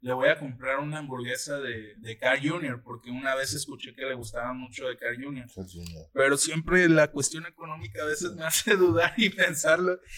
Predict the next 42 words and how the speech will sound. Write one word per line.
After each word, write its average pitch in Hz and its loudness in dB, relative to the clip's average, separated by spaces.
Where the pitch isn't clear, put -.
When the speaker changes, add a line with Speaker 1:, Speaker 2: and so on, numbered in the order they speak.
Speaker 1:
y 147 6
Speaker 2:
Duele, 131 8
Speaker 1:
hacerlo. 92 0
Speaker 2:
duele, 123 2
Speaker 1:
<laughs> - -14
Speaker 2:
duele 127 6
comprar 113 -2
hamburguesas 110 2
en 101 -4
Carl 113 -4
junior. 165 -2
Speaker 1:
Sí, 156 0
entonces, 151 -2
pero 135 6
es 156 2
algo 170 2
que 160 -4
al 147 0
menos 143 -6
digo, 139 -8
"Bueno, 123 -2
cuando 117 -14
tenga 147 -6
ya 151 -2
la 156 -8
situación 131 -10
económica, 147 -10
se 127 -2
lo 120 0
voy 123 -2
a 139 4
agradecer 120 -6
de 120 -12
esta 123 -14
manera". 110 -14
Speaker 2:
Cuando 90 -8
gane 127 -2
unos - -8
quince 117 4
a 107 8
la 95 0
semana. 90 -8